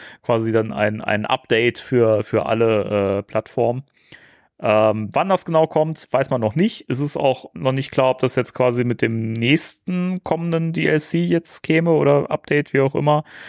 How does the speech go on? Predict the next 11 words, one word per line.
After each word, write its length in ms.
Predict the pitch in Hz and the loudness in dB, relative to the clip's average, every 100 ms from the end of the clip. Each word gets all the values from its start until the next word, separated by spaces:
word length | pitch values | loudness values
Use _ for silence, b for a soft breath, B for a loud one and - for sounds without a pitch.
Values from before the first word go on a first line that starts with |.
| B B | B B
Es 260 | - 123 - | -4 -4 -2
kommen 200 | - 139 | -2 0
ja 100 | 139 | 0
quasi 320 | - 143 139 | 2 0 0
dann 80 | 143 | -2
noch 120 | 143 | -2
zwei 320 | - 127 123 | -4 0 2
dieses 360 | 151 147 151 - | 0 -2 -4 0
Jahr. 320 | 147 143 160 _ _ _ _ _ _ | 2 4 2 _ _ _ _ _ _
Von 180 | - 110 | -8 0
daher, 440 | 98 110 139 139 | 2 4 4 2